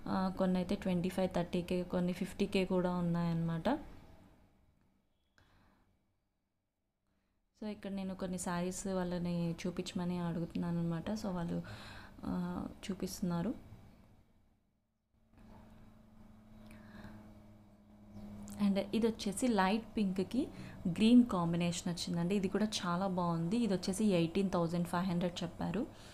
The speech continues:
And ఇదొచ్చేసి with, ఆ, బ్లూకి స్-, రా-, కృష్ణ కలర్ అంటారు కదా,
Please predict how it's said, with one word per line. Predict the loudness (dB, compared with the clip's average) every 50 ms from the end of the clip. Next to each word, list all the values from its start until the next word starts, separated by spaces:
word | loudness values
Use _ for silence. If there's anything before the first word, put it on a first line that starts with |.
| -16 -14 -14 -14 -14 -12 -8 -4 -2
And | 0 2 2 4 4 4 2 2 -2 -8 -16 -18 -18 -20 -20 -20 -20 -20 -20 -20 -20 -18 -6 0
ఇదొచ్చేసి | 2 4 6 4 4 4 0 -2 -2 0 0 2 2 4 4
with, | 2 0 -2 -2 0 2 2 4 4 4 2 2 0 -6 -14 -16 -10 -6
ఆ, | -4 -2 0 0 0 0 0 0 -2 -6 -6 -6 -6
బ్లూకి | -2 2 4 6 6 6 4 2 0 -4 -2 0 0 0 0 -2 -6
స్-, | -10 -10 -10 -10 -8 -4
రా-, | -2 0 0 0 0 0 -2 -4 -6 -6
కృష్ణ | -4 -2 -2 0 0 0
కలర్ | 2 2 2 2 2
అంటారు | 0 0 0 0 -2 -2 -2 -2
కదా, | -2 0 0 0 0